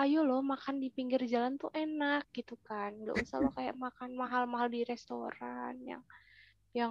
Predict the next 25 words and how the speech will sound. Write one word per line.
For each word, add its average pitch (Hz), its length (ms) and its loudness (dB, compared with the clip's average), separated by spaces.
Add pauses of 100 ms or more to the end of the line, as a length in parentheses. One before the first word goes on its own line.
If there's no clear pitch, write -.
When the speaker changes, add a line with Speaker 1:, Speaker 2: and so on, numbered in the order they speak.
Speaker 1:
wah 226 200 0
gitu. 233 680 -8 (480)
Justru 302 380 2 (480)
makanan, 240 440 0
kalau 240 180 4
makanan 240 440 -2
di 233 100 6
restoran 233 520 -4
kan 330 160 0
malah 254 320 0
justru 233 360 -2 (100)
lebih 233 260 0
banyak 226 400 0
kayak 233 300 0
ngenalin 226 580 -2
western 233 480 -4 (120)
food 294 140 0 (200)
kan 226 220 0
daripada 226 400 0
makanan 226 480 -6
lokalnya. 247 600 -4 (240)
Speaker 2:
Mm-hmm. 202 460 8
Speaker 1:
Iya 247 140 6
kan? 233 280 0 (240)
Speaker 2:
Iya, 190 100 10